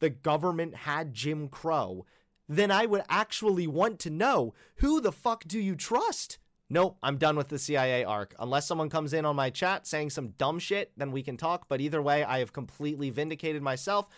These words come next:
I have revealed that I know immensely more about the C I A and how it operates than any of these dipshits on Twitter do, and that Vaush, in fact, parallels a lot of my positions, despite what a lot of lefties would like to believe,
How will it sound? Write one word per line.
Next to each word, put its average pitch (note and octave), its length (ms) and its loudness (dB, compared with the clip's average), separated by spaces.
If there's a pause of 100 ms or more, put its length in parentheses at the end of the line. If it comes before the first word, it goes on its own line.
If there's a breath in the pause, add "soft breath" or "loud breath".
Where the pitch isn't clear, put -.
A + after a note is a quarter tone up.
(220 loud breath)
I B2+ 120 0
have B2+ 140 0
revealed B2+ 760 -2
that C3 200 0
I D3+ 200 0
know D3 420 2
immensely E3+ 800 0
more E3 320 4
about C#3+ 320 2
the C#3 80 -6
C D3 180 -4
I C3 100 2
A D3 180 0
and A#2+ 100 -6
how A#2 160 0
it - 80 -4
operates D#3 500 -2
than - 160 -4
any D#3+ 240 -2
of C#3+ 80 -4
these A#2+ 220 -8
dipshits - 440 -8
on G#2+ 120 -6
Twitter F#3+ 260 -2
do, E3+ 320 0 (320 loud breath)
and C3 140 -2
that C3 180 0 (320)
Vaush, G3+ 360 2
in C#3+ 100 -4
fact, C3 420 -4 (160)
parallels C3 500 2
a A#2+ 60 -8
lot A2+ 160 0
of A2 60 -4
my A2+ 160 -2
positions, G#3 640 -2 (140)
despite B2 380 -2 (160)
what A2+ 200 -2
a G#2 80 -4
lot G2+ 160 2
of F#2 80 -8
lefties G#2 380 -6
would F#2+ 100 -8
like D#3 160 0
to C#3 80 -10
believe, C3 320 -2